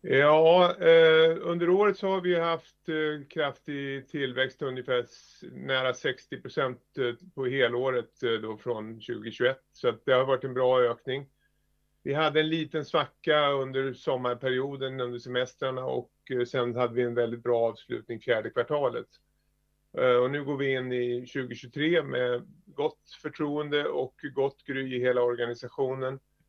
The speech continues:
Vi, eh, ser väl, det finns vissa utmaningar och det är ju det att generellt sett så finns det en press i hela hälsovårdssystemet, så det har vi tagit hänsyn till i vår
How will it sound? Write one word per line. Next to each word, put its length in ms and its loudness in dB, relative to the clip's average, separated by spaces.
Vi, 540 -2
eh, 340 2
ser 380 2
väl, 320 2
det 100 -8
finns 360 -4
vissa 460 0
utmaningar 580 0
och 80 -6
det 60 -6
är 140 0
ju 80 -4
det 180 -4
att 200 -2
generellt 460 -2
sett 240 -4
så 140 -14
finns 280 -6
det 60 -2
en 120 -6
press 460 -4
i 100 -4
hela 320 0
hälsovårdssystemet, 1400 -2
så 80 0
det 60 2
har 120 4
vi 120 -2
tagit 300 0
hänsyn 500 -2
till 320 -2
i 160 -8
vår 380 0